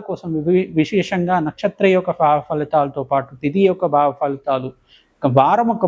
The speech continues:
భావ ఫలితాలు, జ్యోతిష్యం యొక్క భావ ఫలితాలు అంతా కూడా చెప్పేది, విశ్లేషాత్మకంగా చెప్పేదే జ్యోతిష్యము. తిథి, వార, నక్షత్ర, కరణ, యోగ కరణాలు అని చెప్పేసి అంటారనమాట. ఈ యొక్క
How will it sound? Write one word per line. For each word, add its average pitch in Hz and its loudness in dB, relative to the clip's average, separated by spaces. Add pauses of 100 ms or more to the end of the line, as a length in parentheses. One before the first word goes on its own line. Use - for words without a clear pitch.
భావ 151 4
ఫలితాలు, 139 -2 (240)
జ్యోతిష్యం 202 0
యొక్క 175 -2
భావ 151 4 (120)
ఫలితాలు 151 -8
అంతా 139 -8
కూడా 156 -10
చెప్పేది, 143 0
విశ్లేషాత్మకంగా 170 -2 (100)
చెప్పేదే 147 -6 (100)
జ్యోతిష్యము. 135 -2 (440)
తిథి, 165 4 (220)
వార, 139 4 (220)
నక్షత్ర, 170 -2 (140)
కరణ, 156 0 (160)
యోగ 147 0 (140)
కరణాలు 139 -2
అని 135 -2
చెప్పేసి 135 -10
అంటారనమాట. 131 -2 (480)
ఈ 160 4
యొక్క 160 2